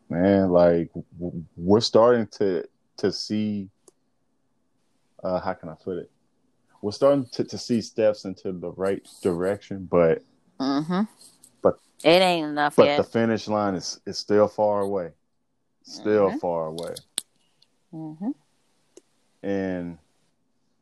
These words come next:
Speaker 1: um, I don't know if he's your boy, so, uh, I'm not gonna say your boy, but of course, uh, Mayor Jacob Frey.
Speaker 2: Mm.
Speaker 1: Uh-oh. Uh-oh.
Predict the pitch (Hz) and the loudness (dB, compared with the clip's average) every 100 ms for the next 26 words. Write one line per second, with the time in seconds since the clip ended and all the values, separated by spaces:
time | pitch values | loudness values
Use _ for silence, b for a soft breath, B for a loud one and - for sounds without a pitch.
0 | _ _ _ _ _ _ _ _ _ _ | _ _ _ _ _ _ _ _ _ _
1 | _ _ _ _ _ _ _ - 50 50 | _ _ _ _ _ _ _ -12 -8 -6
2 | 50 50 - - - _ _ _ 95 95 | -6 -8 -12 -16 -20 _ _ _ -6 -4
3 | 98 98 95 87 - _ _ - 95 - | 0 0 0 -2 -8 _ _ -8 -6 -2
4 | 98 82 85 80 92 87 82 - 85 85 | -2 -2 -4 0 2 2 2 0 0 2
5 | 87 87 85 87 87 82 82 80 92 87 | 4 4 4 0 -4 -6 -8 -8 -4 -4
6 | 82 78 80 90 82 82 _ - 85 82 | -6 -14 -8 -6 -4 -8 _ -4 -2 -2
7 | - _ _ _ _ _ - - - 98 | -6 _ _ _ _ _ -20 -4 4 4
8 | 90 - 95 92 90 98 101 98 92 85 | 4 4 6 6 6 6 6 4 2 2
9 | 98 92 98 - 104 110 117 - _ _ | 0 2 -4 -2 0 0 0 -8 _ _
10 | _ _ _ _ _ _ _ _ _ _ | _ _ _ _ _ _ _ _ _ _
11 | _ _ _ - 156 175 170 156 104 - | _ _ _ -6 -2 -2 -2 0 0 0
12 | 85 76 _ _ - 151 - 110 98 | -6 -10 _ _ 2 2 2 0 0